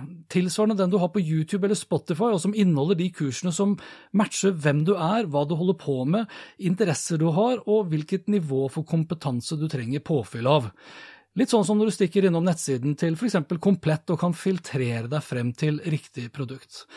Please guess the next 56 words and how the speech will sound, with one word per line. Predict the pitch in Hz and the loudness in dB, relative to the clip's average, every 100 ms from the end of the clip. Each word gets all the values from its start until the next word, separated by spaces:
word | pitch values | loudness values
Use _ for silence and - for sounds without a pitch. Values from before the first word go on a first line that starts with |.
| - - - - - | -18 -18 -20 -6 4
La | 247 | 4
oss | - | 6
si | 226 | 4
at | 233 | 4
store | - - - 254 190 | 0 -4 2 4 6
deler | 214 175 | 6 6
av | 190 | 6
næringslivet | 170 135 - 170 190 | 4 2 0 0 2
nå | 180 185 | 0 0
velger | 185 165 131 | 0 0 -2
å | 180 | -2
støtte | - - 175 - - - | -2 0 -2 -2 -6 -2
opp | 269 - _ 214 | -2 -2 _ -4
om | 180 | -2
denne | 160 156 | 0 -2
delingsdugnaden, | 147 127 120 113 135 120 117 117 123 143 - - - - | -2 -4 -4 -8 -8 -8 -6 -8 -8 -8 -12 -20 -20 -6
og | 165 160 | -2 0
at | |
de | 214 | 0
sender | 185 262 180 196 | 2 2 4 4
en | 277 | 4
mail | 175 156 156 | 4 2 2
til | 190 | 0
Eva | 196 156 131 | 2 2 0
Charlotte | 123 165 127 160 | -2 -2 -2 -4
Stenseth, | - 175 123 101 165 - | -2 -2 -2 -4 -6 -2
som | 165 | -2
står | 160 156 | 0 0
oppført | 151 - - 160 - | -2 -10 -4 -4 0
som | 143 131 | -2 0
kontaktperson, | 160 131 113 131 120 170 160 - - - - _ | -4 -4 -8 -8 -2 -2 -2 -6 -18 -20 -20 _
og | 190 | -2
at | 208 196 | 0 2
hun | 214 | 2
rett | 160 - | 2 0
og | 180 | 0
slett | 185 | 2
da | 180 185 | 2 4
bare | 170 180 | 2 2
fører | - 233 175 113 110 | 0 2 4 2 -2
på | 202 | 0
nytt | 190 185 - | 2 0 -2
kurs | - 160 180 - | -6 -2 -2 -2
med | 196 185 | 0 2
navn | 151 139 170 | 2 0 -2
og | 160 | 0
selskap | 170 123 175 160 | -2 -2 -4 0
og | 180 | 0
en | |
liten | 202 156 175 | 2 0 -2
setning | 160 165 156 165 | -2 -4 -2 0
om | 156 | 2
hva | 139 | 2
det | 175 | 2
handler | 170 123 147 | 2 2 4
om, | 240 | 4